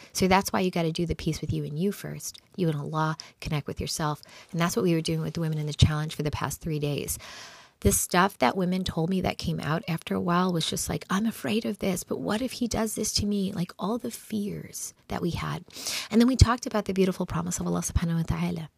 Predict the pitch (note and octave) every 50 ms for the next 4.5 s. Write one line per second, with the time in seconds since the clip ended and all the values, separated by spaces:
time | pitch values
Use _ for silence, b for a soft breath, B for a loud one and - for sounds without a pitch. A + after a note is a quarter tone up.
0 | _ _ _ - - - A#3 A#3+ - B3 A3+ A3+ A3 G#3+ G3+ - - G#3 G#3+ G#3+
1 | A3 A3 G#3+ - - F#3+ F#3 - F#3+ F3+ F3 E3 E3+ - - F3 - F3 F3 F3+
2 | D#3+ - - E3 - F#3 F#3 - G#3+ G#3 - G3+ F#3+ - - F#3+ F#3 - - F#3+
3 | F3 - - G3 F#3+ - - - - - G3 G#3+ G#3+ F#3+ - - - - - -
4 | - - G#3+ G#3 - - - F#3 - -